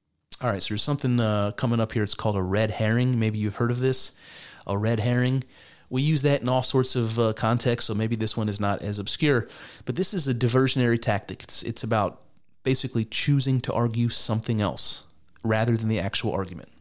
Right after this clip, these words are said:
So it would be like, uh, talking about balancing the budget. And one side of the argument s-, uh, says, you know, "Well, what's about climate change? It's a big problem. And, you know,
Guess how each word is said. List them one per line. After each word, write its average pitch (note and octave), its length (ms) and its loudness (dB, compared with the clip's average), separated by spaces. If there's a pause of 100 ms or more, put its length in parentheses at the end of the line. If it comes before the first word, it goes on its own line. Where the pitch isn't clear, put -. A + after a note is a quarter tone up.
(1600)
So - 200 -2
it - 20 0
would G2 140 -2
be A2 100 0
like, G2 380 0
uh, G2 320 -2 (720)
talking G#2+ 300 -2
about G2+ 880 -2
balancing G2+ 420 0
the A2+ 60 4
budget. D#3 400 0 (160)
And G#2+ 260 -4
one A2+ 140 2
side A2+ 240 0
of G#2+ 80 0
the A2+ 80 2
argument A2+ 340 0
s-, - 300 -4
uh, G#2+ 200 -4
says, A2+ 480 0
you A2+ 120 -4
know, G2+ 160 0
"Well, F#3 340 -2
what's F3 180 -4
about F#3 220 -2
climate D#3 320 0
change? G#2 420 0
It's - 260 -4
a A2 80 -2
big D#3 300 -2
problem. B2 460 0
And, G#2 220 -2
you B2 80 0
know, G2+ 280 0